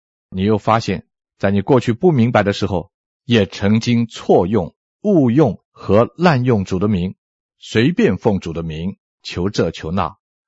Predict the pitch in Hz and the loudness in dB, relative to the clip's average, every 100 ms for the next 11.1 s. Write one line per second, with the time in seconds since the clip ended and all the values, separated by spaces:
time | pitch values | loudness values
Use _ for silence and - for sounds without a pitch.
0 | _ - 98 - 98 123 120 95 - 190 | _ -8 -6 -4 -2 0 0 0 0 0
1 | 113 - 92 104 90 101 - 120 98 - | 0 -2 -4 -2 -4 -4 0 0 0 -4
2 | 147 - _ - 113 123 143 113 175 131 | -6 -8 _ -6 -2 0 0 0 0 0
3 | 107 98 110 120 107 117 _ _ 82 90 | -2 -2 -2 0 0 -2 _ _ -8 -8
4 | - 160 95 - 110 - - 113 127 98 | -2 -2 0 0 -2 -4 -4 -2 0 -2
5 | _ _ _ _ _ _ - - 107 95 | _ _ _ _ _ _ -4 2 4 4
6 | 92 92 95 143 90 92 82 _ _ _ | 2 2 0 2 0 0 -2 _ _ _
7 | _ _ - 98 90 80 - 92 90 - | _ _ -4 -2 0 -2 -2 -2 -2 0
8 | 104 80 - 139 131 123 104 85 101 78 | 0 -2 0 2 4 2 -2 -2 -4 -4
9 | 69 - _ _ - 101 92 101 82 92 | -8 -12 _ _ -2 0 2 0 -2 -4
10 | 78 - 73 90 98 78 - 147 104 101 | -6 -10 -8 -4 -4 -6 -6 0 0 0
11 | - | -6